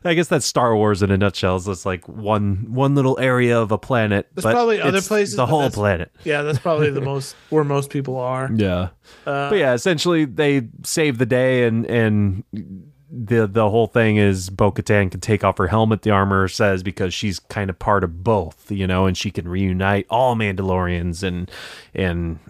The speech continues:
Speaker 1: you know, essentially take down whatever they're trying to take down. I don't know. I don't know what they're trying to accomplish at this point. Just getting back Mandalore or something?
Speaker 2: Yeah,
Speaker 1: I
Speaker 2: that
Speaker 1: don't,
Speaker 2: seems
Speaker 1: I
Speaker 2: to
Speaker 1: don't
Speaker 2: be the
Speaker 1: even know.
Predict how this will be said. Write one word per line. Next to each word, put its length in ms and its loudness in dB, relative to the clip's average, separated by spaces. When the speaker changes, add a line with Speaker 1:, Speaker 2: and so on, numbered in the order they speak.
Speaker 1:
you 120 -4
know, 240 -8
essentially 640 0
take 240 -2
down 280 0
whatever 280 0
they're 160 -2
trying 320 -8
to 60 -6
take 240 -8
down. 340 -2
I 80 0
don't 140 2
know. 100 0
I 80 0
don't 140 2
know 80 2
what 140 0
they're 100 2
trying 180 0
to 80 0
accomplish 540 -2
at 80 -8
this 160 -4
point. 340 -2
Just 300 -10
getting 260 0
back 240 0
Mandalore 800 -2
or 60 -4
something? 460 -8
Speaker 2:
Yeah, 200 2
Speaker 1:
I 60 2
Speaker 2:
that 40 4
Speaker 1:
don't, 100 -2
Speaker 2:
seems 140 -2
Speaker 1:
I 40 0
Speaker 2:
to 20 2
Speaker 1:
don't 80 2
Speaker 2:
be 60 4
the 100 2
Speaker 1:
even 100 2
know. 60 4